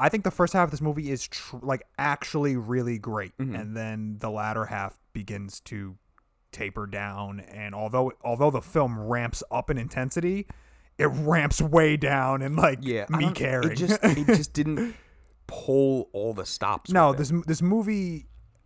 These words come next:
Speaker 2: it
Speaker 1: doesn't have connective tissue. Like, it's missing connective tissue
Speaker 2: Mm-hmm.
Speaker 1: between the first half and the second half.
Speaker 2: Yeah.
Speaker 1: And it, that's kinda what I was saying with, in,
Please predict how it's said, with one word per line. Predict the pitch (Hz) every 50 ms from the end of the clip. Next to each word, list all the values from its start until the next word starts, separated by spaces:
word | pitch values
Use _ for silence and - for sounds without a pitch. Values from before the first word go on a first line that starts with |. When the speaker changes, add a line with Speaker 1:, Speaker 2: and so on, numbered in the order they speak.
| _ _ - - - _ - - _ -
Speaker 2:
it | 127
Speaker 1:
doesn't | 165 147 143 135 151 143 -
have | - 120 143 135 135 131 - -
connective | - 143 135 123 123 120 - - 117 101 -
tissue. | - 123 110 - - 104 95 98
Like, | 104 107 110
it's | 135 127 -
missing | 135 135 135 151 151 - - 151 143 143
connective | 135 139 135 131 123 117 - - 120 107 -
tissue | - 117 - - 127 120
Speaker 2:
Mm-hmm. | 110 123
Speaker 1:
between | 127 - 127 120 107
the | 104
first | - - 113 107 104 -
half | - 110 107 104 -
and | 104 104
the | -
second | - 104 95 - 95 92
half. | 87 82 90 - - 110
Speaker 2:
Yeah. | 110 87 78 101 - _ _ _ _ -
Speaker 1:
And | 117 113 113
it, | 110 - _
that's | 143 139 127 127 - -
kinda | - - 131 127 120 120
what | 120 117
I | 113 110
was | 107 110 -
saying | - 120 107 107 107 104 107
with, | 107 107 104 - _ _ -
in, | 113 - 117 117 113 110